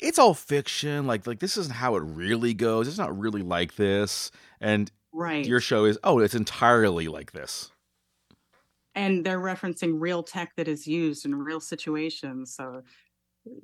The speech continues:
Speaker 2: i-, and <laughs> if you want to go into it with the facade that, "Oh, none of this is real," great. Enjoy the entertainment.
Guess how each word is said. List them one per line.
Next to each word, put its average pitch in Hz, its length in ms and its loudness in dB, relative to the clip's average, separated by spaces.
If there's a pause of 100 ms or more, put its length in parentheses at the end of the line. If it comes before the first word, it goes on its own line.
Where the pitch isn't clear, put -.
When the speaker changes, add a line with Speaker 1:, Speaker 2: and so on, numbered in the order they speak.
(320)
Speaker 2:
i-, - 220 -4
and 175 240 0
<laughs> - 80 -20
if 311 280 6
you 254 140 6
want 285 360 4 (560)
to 311 120 2
go 262 260 4
into 254 320 2
it 202 100 -4
with 202 180 -4
the 202 100 -4
facade 196 560 -4
that, 175 180 -2
"Oh, 269 320 -2
none 262 220 0
of 254 100 -2
this 214 180 -10
is 196 140 -10
real," 214 340 -2
great. 208 540 -6 (240)
Enjoy 240 340 0
the 233 100 0
entertainment. 208 720 -4